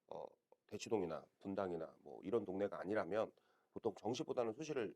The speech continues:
더 많이 생각하죠. 그리고 최근에 오 등급제로 바뀌면서 내신의 비중이 훨씬 더 강해졌기 때문에. 자, 그래서 모의고사나 이런 것들을 보다는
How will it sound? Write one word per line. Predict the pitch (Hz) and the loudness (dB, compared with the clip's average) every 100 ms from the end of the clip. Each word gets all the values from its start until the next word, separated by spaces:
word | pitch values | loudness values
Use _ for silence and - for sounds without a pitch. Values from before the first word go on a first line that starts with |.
| - | -8
더 | 82 80 | -14 -8
많이 | 85 85 78 | -4 -4 -4
생각하죠. | 131 139 98 82 - | -2 -2 -2 -8 -8
그리고 | 85 | -10
최근에 | - 156 143 110 - _ _ | -4 2 6 4 2 _ _
오 | 98 110 | -2 0
등급제로 | 123 117 113 | 0 2 2
바뀌면서 | 90 - 98 90 107 180 _ _ _ - | 2 -2 -2 -2 0 -2 _ _ _ -2
내신의 | 95 110 107 | 0 2 -2
비중이 | 87 92 92 | -2 -2 -2
훨씬 | - 147 | -2 -2
더 | 98 - _ - | -2 -4 _ -4
강해졌기 | 104 104 98 95 | 0 0 0 2
때문에. | 117 92 85 _ _ _ _ _ _ - | 2 2 -4 _ _ _ _ _ _ 6
자, | 117 78 - | 6 6 4
그래서 | 160 190 156 107 92 92 - _ - | 8 8 10 10 10 6 0 _ 0
모의고사나 | 113 156 151 143 127 | 4 4 4 4 6
이런 | 107 | 6
것들을 | 107 98 95 104 104 - _ _ _ | 2 2 2 2 0 -8 _ _ _
보다는 | 107 107 98 135 | 2 6 8 6